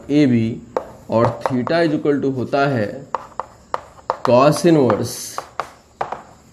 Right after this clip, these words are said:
A dot B and A B। ठीक है, ये मतलब दो vectors के बीच angle निकालने का formula है। वैसे हम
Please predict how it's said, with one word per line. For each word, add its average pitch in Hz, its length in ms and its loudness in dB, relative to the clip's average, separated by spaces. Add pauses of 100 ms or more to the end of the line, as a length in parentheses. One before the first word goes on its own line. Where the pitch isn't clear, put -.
(1000)
A 131 160 8
dot 143 260 6
B 113 240 4 (160)
and 151 220 4 (460)
A 117 200 2
B। 104 240 -6 (220)
ठीक 175 140 6
है, 185 160 0 (1080)
ये 139 100 6
मतलब 170 600 8
दो 135 140 6
vectors 151 340 4
के 147 100 4
बीच 151 260 4
angle 139 260 4
निकालने 131 400 4
का - 100 6
formula 120 460 4
है। 151 120 4
वैसे 151 280 2
हम 147 120 4